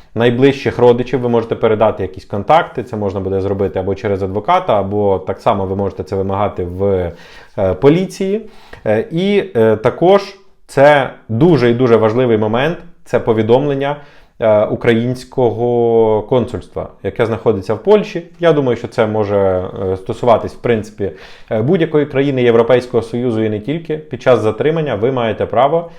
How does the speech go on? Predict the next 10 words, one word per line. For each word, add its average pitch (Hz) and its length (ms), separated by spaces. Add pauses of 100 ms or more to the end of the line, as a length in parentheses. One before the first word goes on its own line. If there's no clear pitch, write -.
(280)
на 104 120
те, 139 200
щоб 113 680
консул 143 340
був 127 240
повідомлений. 98 760
Бо, 104 140
знову 131 260
ж - 100
таки, 82 320